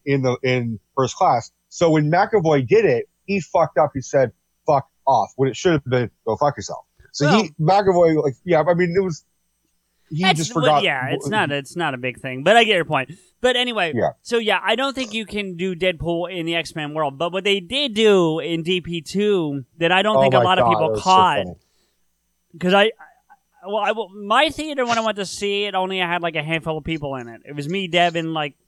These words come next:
Speaker 2: six other people when we
Speaker 1: Uh-huh.
Speaker 2: went to see it. So, um, but they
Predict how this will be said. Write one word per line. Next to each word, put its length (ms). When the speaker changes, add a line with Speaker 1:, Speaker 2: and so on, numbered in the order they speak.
Speaker 2:
six 300
other 180
people 440
when 120
we 60
Speaker 1:
Uh-huh. 100
Speaker 2:
went 120
to 100
see 180
it. 300
So, 380
um, 840
but 100
they 440